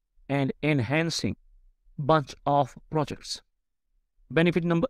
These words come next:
eleven, reduce risk of litigation. Proper waste management practices can help reduce the risk of litigation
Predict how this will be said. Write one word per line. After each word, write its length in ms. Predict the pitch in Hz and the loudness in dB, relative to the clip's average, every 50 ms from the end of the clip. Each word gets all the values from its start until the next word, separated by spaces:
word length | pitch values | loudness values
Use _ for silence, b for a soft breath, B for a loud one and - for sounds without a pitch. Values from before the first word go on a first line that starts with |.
| - | 2
eleven, 400 | - 143 147 156 165 143 147 - - _ _ _ _ _ _ _ _ _ _ _ _ _ - | 2 4 6 6 6 4 2 -4 -6 _ _ _ _ _ _ _ _ _ _ _ _ _ -2
reduce 500 | 143 151 147 135 143 160 170 175 190 185 _ _ _ _ _ _ _ _ _ - | 0 0 2 2 2 2 2 2 2 -2 _ _ _ _ _ _ _ _ _ 0
risk 360 | 131 139 165 175 - - - | 2 4 4 4 2 0 0
of 220 | 165 156 151 - - | 2 2 2 2 0
litigation. 520 | 147 147 143 - 143 127 170 175 - - _ _ _ _ _ _ _ _ _ _ _ _ _ _ _ _ _ _ _ _ - | -2 -2 0 0 0 2 0 0 0 -4 _ _ _ _ _ _ _ _ _ _ _ _ _ _ _ _ _ _ _ _ 6
Proper 380 | 160 151 151 - - 139 131 117 123 | 6 6 6 6 4 -2 -2 0 2
waste 360 | 143 151 160 151 - - 131 | 2 4 4 2 0 -2 -2
management 480 | 131 143 165 170 165 160 175 165 147 | 0 2 2 2 0 0 -2 -4 -2
practices 500 | - 170 170 - - 165 - - 185 180 - _ _ _ _ _ - | -2 -2 -2 -2 -2 -4 0 0 -2 -2 -2 _ _ _ _ _ -2
can 260 | - 151 151 151 147 | 2 2 4 4 2
help 300 | 139 113 127 143 147 123 - _ _ _ _ _ _ - | 2 2 2 2 2 2 0 _ _ _ _ _ _ 0
reduce 400 | 143 147 135 151 160 160 139 - | 0 2 2 4 2 2 2 2
the 100 | 143 127 | 0 2
risk 320 | 117 160 170 - - - | 4 4 2 2 2 2
of 160 | 156 135 117 - | 2 2 2 2
litigation 720 | - 123 139 - 143 123 113 139 160 160 - - 165 151 165 | 0 -2 -2 0 0 0 2 2 2 2 4 2 2 0 0